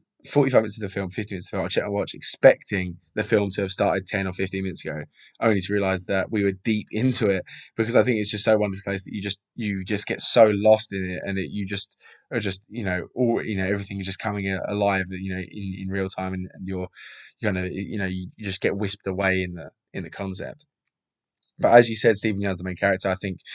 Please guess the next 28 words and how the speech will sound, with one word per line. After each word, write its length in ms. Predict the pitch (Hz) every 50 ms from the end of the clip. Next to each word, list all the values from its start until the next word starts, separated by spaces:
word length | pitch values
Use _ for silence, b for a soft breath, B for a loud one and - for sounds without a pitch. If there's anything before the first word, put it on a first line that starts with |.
| B B B B B B
um, 460 | B 98 98 95 90 87 87 87 85 - _ _ _ _ _ _ _
the, 180 | - 117 107 98
the 200 | 90 95 110 98
gaudy 520 | 87 - 110 104 107 110 117 117 120 120
stuff, 380 | 120 - - 123 113 120 147 147 - - - b b b b b b b
there 240 | - 101 95 95 95
is 100 | 92 92
an 60 | 95
extended, 720 | 90 - - - - - 104 101 98 98 92 95 95 92
I'm 100 | - 104
not 100 | 110 110
gonna 120 | - 101 92
go 80 | 90
into 140 | 90 90 95
spoilers, 580 | - - - - 113 120 123 123 123 123 123 - B B B B B B
but 80 | 101
there, 200 | 101 98 92 - -
anyone 240 | - 113 110 107 101
that's 160 | - 76 -
seen 140 | - 117 110
it, 100 | 110 92 -
there's 200 | 104 98 92 101
an 40 |
extended 640 | 95 - - - - - 120 117 117 110 113 107 101
scene 500 | - - - 107 101 98 98 98 95 92 92 - b b b b b
that 80 | - 95
starts 440 | - - - 107 104 98 92 - -
off 200 | 98 95 92